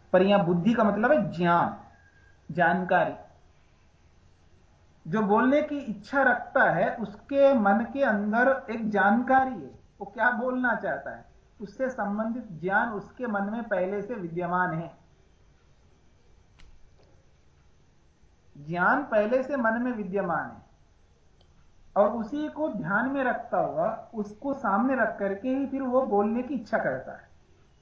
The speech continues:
मान लीजिए मेरे मन में लड्डू है,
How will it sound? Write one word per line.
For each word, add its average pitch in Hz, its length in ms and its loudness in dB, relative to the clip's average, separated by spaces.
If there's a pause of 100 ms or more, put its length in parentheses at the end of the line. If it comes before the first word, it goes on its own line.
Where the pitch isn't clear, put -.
(520)
मान 190 240 2
लीजिए 220 500 -2 (300)
मेरे 202 260 0
मन 220 260 4
में 233 480 -2
लड्डू 185 540 0
है, 131 240 -10